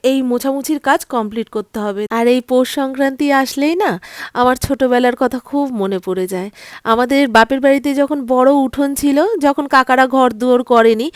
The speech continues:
তখন ওই বড় উঠোনটা মা গোবর দিয়ে ন্যাতা দিত। এত সুন্দর করে ন্যাতা দিত, আর শুকিয়ে যাওয়ার পরে একখানা ডিজাইন পুরো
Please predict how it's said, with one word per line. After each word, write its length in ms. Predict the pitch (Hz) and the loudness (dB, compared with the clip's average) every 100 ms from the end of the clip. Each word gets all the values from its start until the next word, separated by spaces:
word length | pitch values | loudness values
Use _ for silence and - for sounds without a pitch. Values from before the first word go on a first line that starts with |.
| - - - | -12 -20 0
তখন 280 | 226 233 254 | 2 2 2
ওই 160 | 247 262 208 | 2 0 2
বড় 280 | 220 220 262 269 | 2 4 4 2
উঠোনটা 540 | 233 - 262 269 320 311 185 | -2 -2 -2 2 4 4 4
মা 200 | 208 214 | 0 -2
গোবর 400 | 214 214 208 233 220 | 2 0 2 0 -2
দিয়ে 240 | 240 247 | -2 0
ন্যাতা 340 | 233 185 170 392 | 0 -2 0 -2
দিত। 220 | 202 - 196 214 _ - 220 | -2 -4 -6 -8 _ -4 -4
এত 200 | - 359 392 | -2 0 2
সুন্দর 480 | - - 269 285 330 349 | 0 -4 -4 0 2 2
করে 220 | 349 359 | 2 2
ন্যাতা 300 | 320 240 277 | 2 2 2
দিত, 220 | 311 330 302 311 - - - | 2 2 4 2 0 -12 0
আর 120 | 240 | 0
শুকিয়ে 400 | - 277 262 311 | 2 -2 2 2
যাওয়ার 260 | 302 285 302 | 4 4 4
পরে 200 | 294 320 | 4 4
একখানা 360 | 320 285 285 294 220 | 4 2 0 0 0
ডিজাইন 400 | 254 247 302 302 254 | 0 4 4 2 0
পুরো 260 | 277 311 | 0 2